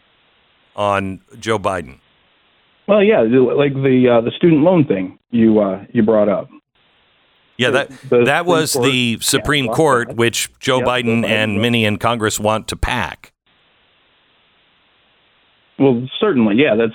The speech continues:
Speaker 2: that's the prerogative of Congress. If, if, if something like that was to pass, it would have to go through Congress. Yeah, I'm, I'm, I'm very glad that, that the Supreme Court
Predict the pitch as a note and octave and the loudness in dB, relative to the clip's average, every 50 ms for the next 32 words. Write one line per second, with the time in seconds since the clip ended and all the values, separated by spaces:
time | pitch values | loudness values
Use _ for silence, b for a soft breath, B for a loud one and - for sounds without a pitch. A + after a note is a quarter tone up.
0 | - - - A2+ A2 - - A2 - F3+ G3+ F3 A#2 A2+ G#2 G2+ G2+ - - - | -6 -4 -4 -4 -4 -4 -8 -4 0 0 0 0 0 -2 -6 -8 -10 -12 -10 -8
1 | G2+ F2+ F#2 F2+ - - - - A2+ A2+ A2+ B2+ - A#2 A2+ - A#2+ A2+ - A#2+ | -8 -8 -8 -12 -14 -14 -6 -4 -4 -4 -2 -2 -2 -2 0 0 0 0 0 -4
2 | A#2 - D3 C#3 B2+ A2+ A2+ A#2 A2 A2+ - A#2+ A#2 G#2 A#2 D3+ F3+ E3 C#3 - | -2 -2 -2 0 2 2 2 2 0 0 0 0 0 2 2 2 0 0 -2 -6
3 | - - - - F#2+ F#2 F#2 F#2 G2 - - - A2 G#2+ G#2+ - - D3 D3 C3 | -10 -8 -6 -6 -6 -4 -4 -6 -8 -10 -8 -4 0 0 0 0 -2 -4 -6 -6
4 | - - G2+ F#2 F2+ - - - - - - - - - - - - _ _ _ | -6 -6 -6 -6 -6 -6 -10 -16 -12 -10 -10 -12 -12 -16 -16 -18 -18 _ _ _
5 | _ _ _ _ _ _ _ _ _ _ _ _ - - C#3+ G#2 G#2 A#2+ B2+ C3 | _ _ _ _ _ _ _ _ _ _ _ _ -2 0 0 2 2 2 2 2
6 | C3 C3+ C3 B2+ B2+ - - C3 C3 C3 E3 G3 F#3 C3+ A#2+ B2+ B2 A#2+ A2 A2 | 2 2 2 2 0 0 -2 -2 0 0 2 2 2 2 2 2 2 2 0 0
7 | G#2 G2+ F#2+ _ _ - A2 A2 A2 A2 G#2 F2+ G#2 G#2+ G#2+ - - - - B2 | 0 -2 -2 _ _ -14 -8 -2 0 0 0 0 -2 -6 -6 -6 -6 -2 0 2
8 | A#2 A2 - - - C3+ B2 G#2+ G2+ G2 | 2 2 0 0 0 2 2 2 2 0